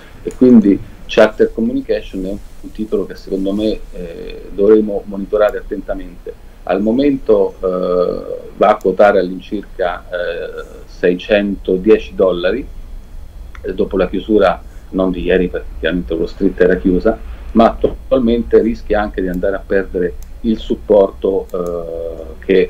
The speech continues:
che praticamente sta testando proprio in area seicentodieci. E in questo caso, se possiamo passare, eh, al time frame weekly, eh, andiamo a vedere quello che effettivamente è successo.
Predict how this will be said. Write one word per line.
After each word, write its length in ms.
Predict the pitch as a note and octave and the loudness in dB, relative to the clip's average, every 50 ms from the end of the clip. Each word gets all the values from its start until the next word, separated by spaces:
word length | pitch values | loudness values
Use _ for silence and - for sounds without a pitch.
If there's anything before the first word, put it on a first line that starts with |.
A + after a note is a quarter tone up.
| - | -2
che 80 | - F#2 | -6 -6
praticamente 540 | - - F2+ - - G2 F#2+ F#2+ F#2 - F#2 | -2 -2 -4 0 0 2 2 2 2 0 -2
sta 180 | - - - - | 0 0 0 0
testando 560 | - - F2 - - F2 E2 D#2+ E2 D#2+ E2 | 0 -2 -4 -2 0 0 0 0 -2 -4 -4
proprio 220 | - F2+ F2 E2+ | -4 -4 -4 -4
in 60 | E2+ E2+ | -4 -4
area 180 | E2+ D#2+ E2 | -2 -2 -4
seicentodieci. 880 | - - E2+ - - E2 D#2+ - - E2 - - - - - - - - - - - - - - - | -4 -6 -10 -10 -10 -10 -10 -12 -14 -16 -10 -8 -8 -8 -6 -10 -14 -16 -16 -18 -20 -20 -18 -18 -6
E 260 | - A#2 C3+ D3+ - - | 4 6 8 8 8 6
in 80 | A2+ G#2 | 0 -6
questo 260 | - A#2 - - D3 | -6 -8 -2 -2 0
caso, 360 | - C3 A#2+ A#2+ B2 - A#2 | 2 2 2 0 0 -4 -8
se 120 | - - F#2 | -10 -12 -14
possiamo 460 | - - - - - A2 G#2 G2 F#2+ | -14 -14 -16 -6 -4 -4 -4 -4 -4
passare, 420 | - F#2 - - - G2+ F#2+ F2+ | -6 -8 -8 -4 -2 -2 0 0
eh, 440 | F2 F2 E2+ - - - - F2 F2 - | -4 -6 -10 -14 -16 -14 -12 -12 -10 -8
al 180 | G2 G2 F#2+ - | -6 -6 -6 -6
time 180 | - F#2+ F#2 | -8 -8 -8
frame 280 | F2+ - A#2+ A#2 B2+ A#2+ | -4 -2 -2 0 0 0
weekly, 440 | A2 A2+ A#2 A2+ - B2+ C3 B2+ - - - - - - - - | 0 0 0 -2 -4 -4 -4 -6 -6 -12 -18 -20 -20 -20 -16 -4
eh, 460 | - G2 F#2+ F#2+ F2+ F2 F2 F2 E2+ E2+ E2 E2 D#2+ D#2+ E2 - - | -2 0 0 0 0 -2 -2 -4 -6 -8 -12 -14 -14 -14 -16 -8 -2
andiamo 320 | G2+ G2 G2 A#2 A2+ A2+ | 0 4 6 8 8 8
a 60 | G#2 | 6
vedere 540 | - A#2+ A#2 A2 A2 A2+ A#2 A2+ A2 A2 - - - - - - - - - | 4 4 4 6 8 8 10 8 8 6 4 -2 -12 -18 -18 -20 -20 -10 -4
quello 200 | - G#2+ A2 G#2+ | -2 -2 -2 -4
che 100 | - F#2 | -6 -12
effettivamente 680 | - - G2 - - G#2+ G2 G2 G#2 G2+ F#2+ - G2+ | -12 -12 -12 -6 -4 -4 -2 -2 -4 -6 -8 -6 -8
è 40 | F2+ | -8
successo. 840 | - - G2+ F2+ - - F#2+ E2+ E2+ - - - - - - - | -8 -10 -12 -14 -8 -6 -4 -4 -4 -6 -10 -16 -18 -18 -18 -18